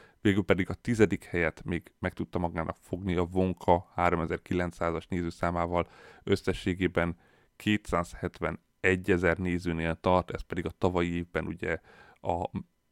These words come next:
Semmelweis-szel ugyanazt a pozíciót tartja, de akkor is szépen megerősítette. Ugye volt még pár bemutató, az egyik a Legeslegjobb barátok háromezer-kilencszáz nézőszámmal, a tizenegyedik helyen nyitott, a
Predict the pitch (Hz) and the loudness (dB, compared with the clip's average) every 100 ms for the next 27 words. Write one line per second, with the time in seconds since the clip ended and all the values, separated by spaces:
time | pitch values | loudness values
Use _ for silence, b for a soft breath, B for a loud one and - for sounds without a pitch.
0 | - - _ - - 92 92 87 82 80 | -20 -20 _ -10 -2 2 4 4 2 0
1 | - 82 - 110 101 90 82 78 98 85 | 2 2 2 0 2 2 -2 -4 -2 -4
2 | - - - - 95 - 90 78 82 - | -6 -10 -4 4 4 4 0 2 0 0
3 | - - - - - - 87 - - - | -4 -8 -8 -8 -8 -8 -10 -10 -12 -12
4 | - - - - - _ _ _ _ _ | -14 -16 -12 -12 -12 _ _ _ _ _
5 | b b b b 104 110 139 139 110 101 | b b b b 4 6 8 6 6 2
6 | - 98 98 127 117 98 - 95 90 B | 6 6 6 2 4 4 6 4 4 B
7 | B - 101 95 92 - 90 90 92 - | B -2 2 2 0 2 2 2 -4 -6
8 | 85 87 87 92 87 - - - 90 87 | -2 0 4 4 4 0 -6 -4 -2 -2
9 | 82 - - 107 87 - 87 95 90 90 | -4 -6 0 0 2 0 0 0 -2 -4
10 | 90 - 92 90 90 87 85 B B - | -8 -8 -4 -2 0 2 2 B B -10
11 | 98 101 95 110 113 - 104 92 90 85 | 0 2 4 2 0 0 0 2 0 0
12 | - 82 - - B B B B _ 92 | 0 -2 -2 -20 B B B B _ 2
13 | 87 87 | 6 4